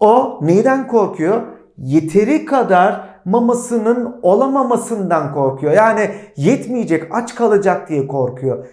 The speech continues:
demeye getiriyor cümle. E, bu durumda bekommen önüne zu gelecek ve bu durumda er hat immer Angst, nicht genug Futter zu bekommen diyeceğiz.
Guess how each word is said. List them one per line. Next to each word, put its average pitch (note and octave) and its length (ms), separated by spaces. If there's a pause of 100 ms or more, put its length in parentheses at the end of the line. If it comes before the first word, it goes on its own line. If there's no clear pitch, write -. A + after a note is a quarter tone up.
(160)
demeye D3 340
getiriyor C3 460
cümle. A#2+ 380 (220)
E, A#3 100
bu C4+ 120
durumda A3+ 560 (480)
bekommen A#3+ 500
önüne A#3 580
zu C#4 240
gelecek C#3 720
ve A3+ 120
bu B3 120
durumda D3 540 (200)
er G3+ 100
hat F#3+ 300
immer D3+ 280
Angst, E3+ 420 (340)
nicht B3+ 460
genug F#3+ 420
Futter G3+ 500 (460)
zu F#3 300
bekommen G3 500 (260)
diyeceğiz. A#2 640